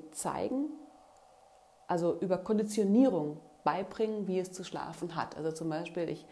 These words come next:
wiederhole mit einem Kind immer wieder, dass es alleine in einem Bett einschläft. Es gibt Kinder, die das irgendwann respektieren und alleine einschlafen. Die Frage ist, ob sie gut schlafen, aber ich glaube, dass Kinder schon ganz, ganz früh, und das ist, was ich selbst erlebe mit beiden Kindern,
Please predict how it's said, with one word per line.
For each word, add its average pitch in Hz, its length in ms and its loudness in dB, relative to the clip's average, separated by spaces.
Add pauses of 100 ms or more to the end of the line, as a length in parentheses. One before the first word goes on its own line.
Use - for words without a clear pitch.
(320)
wiederhole 190 400 2
mit 190 120 -2
einem 165 120 -6
Kind 170 200 -6
immer 233 240 -2
wieder, 202 140 -4
dass 180 120 -6
es 175 100 -8
alleine 185 440 -4
in 165 160 -2
einem 165 120 -4
Bett 175 280 -4
einschläft. 202 760 2 (560)
Es - 120 -6
gibt 277 240 2
Kinder, 208 260 2
die 196 80 0
das 190 160 -2
irgendwann 202 300 -2
respektieren 190 580 -4
und 196 60 -6
alleine 170 360 -4
einschlafen. 196 600 -4
Die 185 80 -4
Frage 190 300 0
ist, 175 60 -2
ob 170 80 -2
sie 170 120 -4
gut 254 240 2
schlafen, 151 420 -4
aber 160 140 -4
ich 165 100 -8
glaube, 185 240 -2
dass 170 180 -6
Kinder 190 360 0
schon 170 240 -8
ganz, - 240 -4
ganz 165 240 -8
früh, 202 340 2
und - 140 -4
das - 100 -14
ist, - 80 -14
was 175 140 -4
ich 156 60 0
selbst 170 180 -2
erlebe 170 280 0
mit 160 200 -4
beiden 175 260 -4
Kindern, 165 380 -4